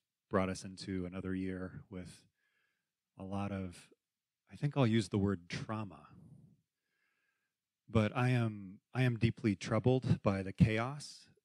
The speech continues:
that has been going on, uh, in our country, uh, especially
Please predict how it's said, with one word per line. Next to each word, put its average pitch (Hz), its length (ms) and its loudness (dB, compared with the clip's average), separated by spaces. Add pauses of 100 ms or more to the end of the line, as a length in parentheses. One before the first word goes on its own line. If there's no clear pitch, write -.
(140)
that 101 360 -8 (140)
has 104 240 -8
been 98 180 -8
going 98 300 -6
on, 95 520 -18 (580)
uh, 92 260 -16
in 98 60 -16
our 95 140 -12
country, 131 540 -8 (300)
uh, 92 200 -12
especially 95 1040 -6